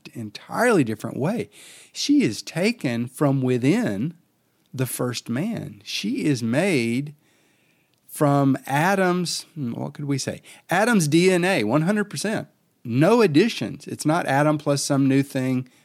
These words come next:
the way we have to create. We have to have, you know, it's my D N A, now I mix with Sherry's D N A, and bam, out come children that have never existed before, and they're unique in all these ways, and it's my family tree and hers, and it's all.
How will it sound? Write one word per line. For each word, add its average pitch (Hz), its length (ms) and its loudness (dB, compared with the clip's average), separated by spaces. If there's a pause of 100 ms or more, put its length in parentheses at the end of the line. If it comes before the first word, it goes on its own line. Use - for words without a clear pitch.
(220)
the 120 100 -6
way 117 220 0
we 151 240 0
have 110 260 -6
to - 80 -12
create. 92 540 -12
We 110 140 -6
have 113 200 -8
to 104 80 -10
have, 98 340 -12 (360)
you 104 80 -8
know, 95 60 -10
it's 95 120 -14
my 120 320 0
D 143 220 4
N 143 100 4
A, 139 240 4
now 92 260 -4
I 123 140 -2
mix 104 320 -8
with 101 140 -14
Sherry's 151 640 0
D 113 160 -4
N 113 100 -4
A, 110 180 -4
and 104 240 -8
bam, 98 360 -6 (260)
out 127 200 -4
come 117 200 -4
children 143 500 0 (520)
that 117 320 -2
have 104 120 -10
never 131 280 2
existed 110 560 -6
before, 151 560 0 (340)
and 104 160 -6
they're 98 100 -4
unique 101 520 -2
in 113 80 -2
all 113 100 0
these 110 220 -4
ways, 135 340 2
and 101 160 -4
it's - 180 -12
my 131 200 -2
family 131 360 -2
tree 131 320 -2
and 95 160 -6
hers, 143 400 -2
and - 80 -8
it's 98 140 -14
all. 120 320 -2